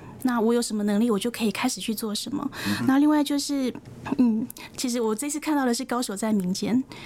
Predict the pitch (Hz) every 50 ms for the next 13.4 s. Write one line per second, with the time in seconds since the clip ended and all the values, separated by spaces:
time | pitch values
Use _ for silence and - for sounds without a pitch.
0 | - - - - - - - 262 285 277 254 247 - 240 233 240 254 277 285 285
1 | 285 277 285 277 269 269 - 226 202 226 240 233 - 247 233 - - 196 185 190
2 | 214 226 220 - - - 226 214 208 220 208 196 196 208 233 240 - - 226 196
3 | 190 185 196 - - 202 196 196 196 - 208 208 214 220 202 196 - - - -
4 | 247 - - - - - - - 226 220 262 247 214 - 269 277 277 277 269 -
5 | 277 262 254 - 254 226 214 202 208 226 247 247 233 226 - 220 208 214 208 -
6 | 262 254 233 - 214 208 214 233 254 254 233 226 - - - - - - - -
7 | - - 285 254 254 247 262 262 254 240 240 - - - - - - - - -
8 | - - 208 208 208 214 220 - 285 247 220 - 277 247 - 247 214 202 202 -
9 | 302 285 - - 320 294 240 220 - - 190 190 190 190 240 240 247 226 190 190
10 | - 262 254 226 220 214 233 233 220 214 214 - - 214 226 240 247 214 196 190
11 | - 202 190 190 196 202 208 - - 247 - - - - - - - 254 254 269
12 | 262 254 247 240 262 262 254 269 262 233 208 208 262 247 240 226 220 - 254 -
13 | 285 277 269 262 220 220 226